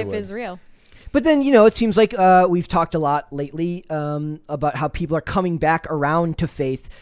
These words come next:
Speaker 3: because of, uh, there's a lot of postmodernism in the world today that makes the ground you're, uh, under you feel shaky, uh, and, uh, and very malleable and
Speaker 1: Mm-hmm.
Speaker 3: makes it hard to know what's real, what isn't,
Speaker 1: Yeah.
Speaker 3: uh, you know, and, and outside of having strong beliefs,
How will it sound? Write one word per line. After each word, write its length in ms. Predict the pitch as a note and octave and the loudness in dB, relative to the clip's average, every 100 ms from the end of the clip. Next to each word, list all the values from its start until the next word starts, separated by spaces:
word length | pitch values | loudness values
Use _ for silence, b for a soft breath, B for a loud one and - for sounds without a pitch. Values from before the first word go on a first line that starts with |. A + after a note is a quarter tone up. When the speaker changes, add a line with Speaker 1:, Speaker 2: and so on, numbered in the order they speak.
| b | b
Speaker 3:
because 500 | - D#3 E3 D#3 C3 | -8 -6 -2 -2 0
of, 240 | D3+ D3 A#2+ | -2 -2 -2
uh, 160 | D3 | -2
there's 200 | C#3 D3+ | -2 -4
a 40 | D3 | -2
lot 240 | D3 C#3+ | -2 0
of 240 | D3 C#3 - | -2 -4 -6
postmodernism 920 | D#3+ D3 C#3+ C#3 C#3+ C#3+ C#3 C#3 C#3+ | -6 -4 -4 -2 -2 -4 -6 -6 -6
in 120 | D3 | -8
the 60 | C#3+ | -6
world 300 | C#3 D3 - | -4 -4 -4
today 240 | C3+ D3 | -4 -4
that 140 | C#3+ D#3 | -4 -8
makes 220 | D3+ - | -12 -8
the 120 | E3 | -8
ground 500 | C3+ C#3 D#3+ E3 E3 | -6 -4 0 0 0
you're, 160 | D3+ D3+ | -2 -4
uh, 360 | D#3+ D3+ C#3+ D#3 | -2 -2 -2 -2
under 160 | D#3+ | -6
you 160 | D3+ D3 | -6 -6
feel 200 | - C3 | -6 -8
shaky, 560 | - F3+ D#3+ D3+ C#3 - B B | -4 -4 -4 -6 -8 -10 B B
uh, 220 | D3 D3 C#3+ | -6 -4 -2
and, 120 | D#3+ | -2
uh, 120 | E3 | -4
and 100 | F#3 | 0
very 160 | F3 F3+ | 2 2
malleable 680 | E3 E3 F3 D#3+ C3+ C3+ C3+ | 2 2 2 2 -2 -4 -4
and 340 | C#3+ C#3+ D3 | -6 -6 -8
Speaker 1:
Mm-hmm. 80 | D3+ | -6
Speaker 3:
makes 180 | E3+ - | -6 -6
it 80 | - | -6
hard 300 | F#3+ F#3 C#3+ | -2 -2 -2
to 40 | |
know 120 | E3 | -4
what's 320 | D3+ D#3+ - C#3+ | -2 -2 -4 -4
real, 220 | E3 C#3+ | -2 -2
what 180 | D#3 D#3+ | -4 -4
isn't, 360 | E3+ D3 D3+ - B B | -6 -6 -8 -10 B B
Speaker 1:
Yeah. 100 | G2+ | -8
Speaker 3:
uh, 540 | D3 C#3+ C#3 C3+ C3 C3 | -6 -4 -2 0 -2 -4
you 100 | D3+ | -6
know, 300 | D3+ C#3+ C#3 | -4 -4 -6
and, 240 | D3+ D3 C#3+ | -8 -10 -8
and 200 | D#3 D3+ D#3+ | -10 -8 -4
outside 300 | F3+ A3+ F#3+ | -2 0 0
of 40 | |
having 200 | E3 F3+ | 0 -2
strong 560 | D#3 - - F#3+ G3+ F#3+ | -4 -8 0 4 4 2
beliefs, 580 | D3+ E3 G#3 D3+ - | 0 0 0 -4 -10